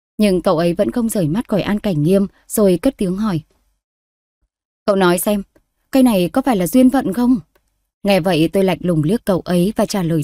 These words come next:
dứt khoát. "Không thể nào, Lạc Lạc là của tớ.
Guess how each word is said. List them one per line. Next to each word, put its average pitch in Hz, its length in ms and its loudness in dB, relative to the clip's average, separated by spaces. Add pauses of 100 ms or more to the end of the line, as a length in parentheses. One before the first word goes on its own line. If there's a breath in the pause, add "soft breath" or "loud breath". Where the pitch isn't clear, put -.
dứt - 180 -6
khoát. 233 220 -2 (840)
"Không 214 160 0
thể 202 160 0
nào, 165 300 0 (440)
Lạc 214 160 0
Lạc 196 140 0
là 202 100 0
của 185 180 -4
tớ. 196 240 -4